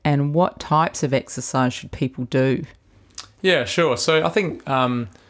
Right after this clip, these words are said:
Speaker 2: there's, there's probably a couple of different levels. So I think, you know, most people these days, um,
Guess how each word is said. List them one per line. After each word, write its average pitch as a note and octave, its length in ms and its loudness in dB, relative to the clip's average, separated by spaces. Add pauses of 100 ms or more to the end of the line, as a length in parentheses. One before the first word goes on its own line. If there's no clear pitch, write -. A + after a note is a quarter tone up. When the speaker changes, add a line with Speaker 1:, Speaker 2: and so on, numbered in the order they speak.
(500)
Speaker 2:
there's, C#3 220 0
there's D#3 140 0
probably C3+ 460 -2
a C3 60 -8
couple F3+ 240 -2
of B2+ 40 -2
different B2 220 -2
levels. E3+ 460 -2
So - 100 0
I C#3+ 40 2
think, C#3 260 -4
you C3+ 80 0
know, B2 80 2
most C3+ 260 0
people B2+ 220 0
these A#2+ 260 0
days, A#2 600 0
um, A#2 460 0